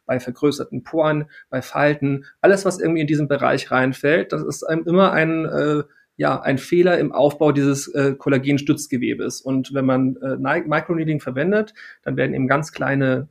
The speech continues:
äh, Mikroverletzungen der Haut zugefügt und bei der Abheilung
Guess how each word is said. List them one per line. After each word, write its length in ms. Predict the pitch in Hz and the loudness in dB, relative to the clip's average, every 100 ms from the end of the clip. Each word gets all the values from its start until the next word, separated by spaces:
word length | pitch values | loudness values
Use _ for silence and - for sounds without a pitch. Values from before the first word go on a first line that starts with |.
| - | -6
äh, 180 | 127 127 | -4 -4
Mikroverletzungen 840 | 131 190 226 208 185 180 - 160 | -2 -2 0 0 0 0 -2 -2
der 120 | 160 | 0
Haut 200 | 151 160 | 2 2
zugefügt 680 | - 160 156 - 160 160 156 | -2 -4 -4 0 2 2 0
und 220 | 143 147 - | -4 -4 0
bei 160 | 139 | 0
der 240 | 139 135 - | 0 0 -2
Abheilung 720 | 170 - 165 170 165 165 | -4 -2 0 2 0 -2